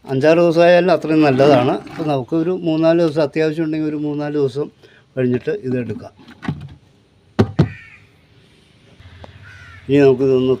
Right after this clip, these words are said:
തുറന്ന് നോക്കാം. തുറന്ന് നോക്കുമ്പോൾ ഇതിനകത്ത് ഇത് നന്നായിട്ടൊന്ന് ഇളക്കണം. നന്നായിട്ടൊന്ന് ഇളക്കിയിട്ട് ഇതിൻ്റെ ഇനി ഒന്ന്, ഇനിയാണ് നിങ്ങളതൊന്ന് ശ്രദ്ധിച്ച് കേൾക്കേണ്ടത്. നമ്മളിതിൽ നിന്ന് ഒരു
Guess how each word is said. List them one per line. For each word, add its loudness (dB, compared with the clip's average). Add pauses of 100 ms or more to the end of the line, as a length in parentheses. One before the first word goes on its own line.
തുറന്ന് -2
നോക്കാം. -6 (1400)
തുറന്ന് 0
നോക്കുമ്പോൾ 0 (100)
ഇതിനകത്ത് 0 (320)
ഇത് -2 (120)
നന്നായിട്ടൊന്ന് 4 (240)
ഇളക്കണം. -4 (1800)
നന്നായിട്ടൊന്ന് 2
ഇളക്കിയിട്ട് -2
ഇതിൻ്റെ 2 (120)
ഇനി 4 (180)
ഒന്ന്, 4 (200)
ഇനിയാണ് 4
നിങ്ങളതൊന്ന് 2 (100)
ശ്രദ്ധിച്ച് -2
കേൾക്കേണ്ടത്. -4 (920)
നമ്മളിതിൽ 2
നിന്ന് -2 (680)
ഒരു 0